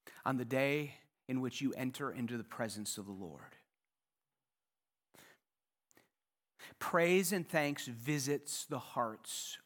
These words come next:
of God's true people because God brings rescue and salvation to them. We don't know if David's circumstances changed and he wrote this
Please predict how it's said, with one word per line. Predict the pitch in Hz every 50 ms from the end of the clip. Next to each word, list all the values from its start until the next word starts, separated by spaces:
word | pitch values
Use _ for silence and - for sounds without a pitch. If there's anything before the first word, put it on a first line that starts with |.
| _
of | - 123 107 113
God's | - 117 113 113 113 113 110 -
true | - - - - 131 120
people | - - 123 117 117 - - - - - _ _ _ _ _ _ _ _ _ _ _ _ _ _ _ _ _ _ _ _ _ _ _ - - - - -
because | - 139 - - 139 117 110
God | - 139 127 131 131 113
brings | 110 120 127 135 127 117 113 110 107 101 - - - - _ _ _ _ _ _ _ _ _ _ _ _ _ -
rescue | 120 120 123 127 127 - - - - 123 120
and | 113 110
salvation | - - 110 110 107 113 110 110 - - 120 110
to | - - - 120
them. | 101 101 98 98 98 92 - - - _ _ _ _ _ _ _ _ _ - - - - -
We | - 190 220
don't | 247 254 247 208
know | 196 202 226
if | 226 175 143 127
David's | 165 160 175 190 185 214 160 -
circumstances | - - - 196 196 - 214 190 - - 196 190 185 - 196 180 151 -
changed | - - 185 180 196 185
and | 190 160
he | 147 151
wrote | 165 139 160 170 185 185
this | - 185 -